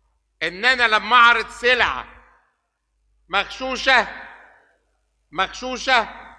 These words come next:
أتحاسب عليها، بس الحساب ده يكون مع علمه بإيه؟ بذلك. طب أنا لو كنت لا أعلم يبقى مفيش تجريم ولا عقاب. نعم؟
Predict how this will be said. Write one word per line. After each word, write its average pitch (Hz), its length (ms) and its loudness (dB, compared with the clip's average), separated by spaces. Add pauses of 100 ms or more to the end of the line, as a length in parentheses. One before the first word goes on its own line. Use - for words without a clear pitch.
(220)
أتحاسب 202 600 0
عليها، 185 540 4 (560)
بس 196 260 -2
الحساب 214 580 0
ده 240 100 4
يكون 240 640 2 (280)
مع 226 280 0 (180)
علمه 220 500 4
بإيه؟ 208 500 2 (640)
بذلك. 165 840 -2
طب 185 160 -4
أنا 262 340 2
لو 233 260 0
كنت 247 300 0
لا 214 160 2
أعلم 214 680 4 (760)
يبقى 190 320 2
مفيش 185 380 0
تجريم 196 840 0 (320)
ولا 196 220 4
عقاب. 220 540 6 (4000)
نعم؟ 190 260 2